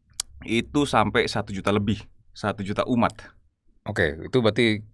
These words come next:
Speaker 2: kuantitinya nggak nyampe dong kan?
Speaker 1: Ya, jadi delapan ribu lima ratus tapi
Speaker 2: Hmm.
Speaker 1: dikejar sama, ya, jutaan
Speaker 2: Jutaan
Speaker 1: umat
Speaker 2: orang,
Speaker 1: manusia
Speaker 2: iya,
Speaker 1: lah.
Speaker 2: iya.
Speaker 1: Jadi orang kaya banyak kan?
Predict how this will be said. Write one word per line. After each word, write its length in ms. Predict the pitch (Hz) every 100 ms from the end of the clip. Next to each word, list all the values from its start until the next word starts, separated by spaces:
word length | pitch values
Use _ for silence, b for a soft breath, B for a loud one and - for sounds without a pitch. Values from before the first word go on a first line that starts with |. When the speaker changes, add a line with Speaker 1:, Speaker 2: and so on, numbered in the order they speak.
| _
Speaker 2:
kuantitinya 800 | - 101 101 98 92 104 123 120
nggak 120 | 101 92
nyampe 280 | 92 92 98 92
dong 200 | 76 76
kan? 240 | 78 98
Speaker 1:
Ya, 240 | - -
jadi 160 | 165 175
delapan 240 | 196 143
ribu 160 | 143 147
lima 160 | 147 131
ratus 160 | 240
tapi 200 | 113 92
Speaker 2:
Hmm. 80 | 85
Speaker 1:
dikejar 240 | 151 135 131
sama, 380 | 135 147 175 - _ -
ya, 100 | 151
jutaan 380 | 151 147 147 104
Speaker 2:
Jutaan 180 | 104
Speaker 1:
umat 80 | 101
Speaker 2:
orang, 180 | 101 95
Speaker 1:
manusia 160 | 78 -
Speaker 2:
iya, 80 | 82
Speaker 1:
lah. 160 | 73 80
Speaker 2:
iya. 220 | 82 76 71 - _ - -
Speaker 1:
Jadi 160 | -
orang 160 | - 175
kaya 160 | 196 220
banyak 300 | 208 240
kan? 120 | 226